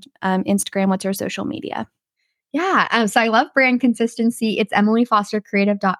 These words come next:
Speaker 2: com for my website. And then you can also find me on Instagram, Facebook,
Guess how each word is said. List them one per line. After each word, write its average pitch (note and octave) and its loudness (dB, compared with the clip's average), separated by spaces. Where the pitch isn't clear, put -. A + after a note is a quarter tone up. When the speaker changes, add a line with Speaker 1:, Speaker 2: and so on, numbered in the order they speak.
Speaker 2:
com F3+ -2
for G3+ -2
my G3 2
website. F3 0
And G#3+ 4
then G3+ 4
you G#3 2
can G#3+ 0
also G3 2
find G#3 2
me G3 2
on F#3 0
Instagram, F3+ 0
Facebook, F3 0